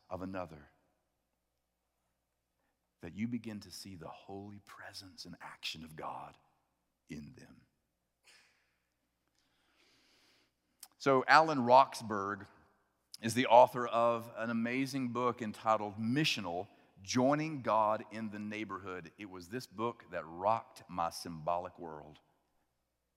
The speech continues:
shifted how I think right now about mission and neighborliness and love and existence. And he said that everybody has a neighborhood, and I'm not just talking about your cul-de-sac.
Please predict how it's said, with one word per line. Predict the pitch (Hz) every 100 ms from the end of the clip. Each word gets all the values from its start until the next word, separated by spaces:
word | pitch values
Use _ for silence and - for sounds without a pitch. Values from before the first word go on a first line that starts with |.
| _ _
shifted | - - 139 - 80
how | - 95
I | 92
think | 95 107 101 82 - _ _
right | 87 87
now | 92 90 80 73
about | 80 82 73
mission | 90 117 - 87 78 76 _ _ -
and | 80 80 101
neighborliness | 135 131 110 95 90 82 78 -
and | 80
love | 87 120 123 98 90
and | 90 92
existence. | 87 104 139 131 - 95 85 - - - _ _ _ _ _ _ _ _
And | 110
he |
said | 120 151
that | 139
everybody | 185 196 170 160
has | 156 160
a | 156
neighborhood, | 160 170 156 143 147
and | 131
I'm | 139
not | 147 135
just | 117 135
talking | - 139 135
about | 123 127
your | 104
cul-de-sac. | 107 - 127 101 - - - -